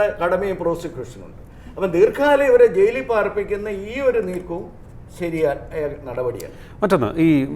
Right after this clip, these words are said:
Speaker 2: മദ്യ നയക്കേസിൻ്റെ പേരിൽ കെജ്രിവാളിനെ അറസ്റ്റ് ചെയ്തത് തെറ്റായ സമയത്തായി പോയോ? അതായത് ഈ തെരഞ്ഞെടുപ്പ് അടുത്ത വേളയിൽ ഈ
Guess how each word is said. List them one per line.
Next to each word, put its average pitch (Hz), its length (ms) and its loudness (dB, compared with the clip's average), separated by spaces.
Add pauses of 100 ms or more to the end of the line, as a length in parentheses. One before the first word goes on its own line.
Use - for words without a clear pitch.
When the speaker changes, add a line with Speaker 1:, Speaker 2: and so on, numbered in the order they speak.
Speaker 2:
മദ്യ 151 260 2 (340)
നയക്കേസിൻ്റെ 139 520 0
പേരിൽ 123 280 -2
കെജ്രിവാളിനെ 113 560 -2
അറസ്റ്റ് 131 320 -2
ചെയ്തത് 113 320 -2 (460)
തെറ്റായ 147 300 2
സമയത്തായി 113 580 -2
പോയോ? 101 180 -2
അതായത് 123 300 0
ഈ - 80 -14
തെരഞ്ഞെടുപ്പ് 156 500 2 (140)
അടുത്ത 117 300 -4 (140)
വേളയിൽ 113 540 -2
ഈ 117 60 -6